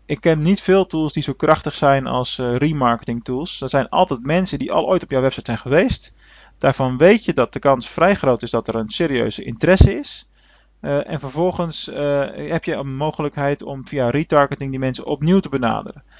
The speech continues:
Nou, dat kan heel erg, eh, eh, specifiek. Ik zal daar nu niet al te ver op inzoomen,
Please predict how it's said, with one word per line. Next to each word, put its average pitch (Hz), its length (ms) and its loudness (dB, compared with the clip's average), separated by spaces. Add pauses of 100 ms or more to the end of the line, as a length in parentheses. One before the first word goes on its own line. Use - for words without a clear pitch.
(200)
Nou, 127 160 -2
dat 110 80 -4
kan 139 140 2
heel 143 260 4
erg, 131 280 0
eh, 127 680 2
eh, 123 120 -10
specifiek. 151 720 0
Ik - 400 -20
zal - 180 -2
daar 135 160 4
nu 151 160 0
niet 160 200 0
al 151 140 0
te 139 100 -6
ver 151 200 4
op - 140 -2
inzoomen, 180 640 0